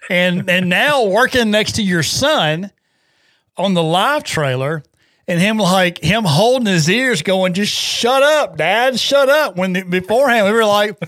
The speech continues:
"Just keep talking, Kenneth, keep talking, keep talking." And now he won't shut up, David. Like, literally,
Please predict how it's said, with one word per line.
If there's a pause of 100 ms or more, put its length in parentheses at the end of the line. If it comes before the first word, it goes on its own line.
(220)
"Just
keep
talking,
Kenneth,
keep
talking, (240)
keep
talking."
And
now
he
won't
shut
up,
David.
Like,
literally,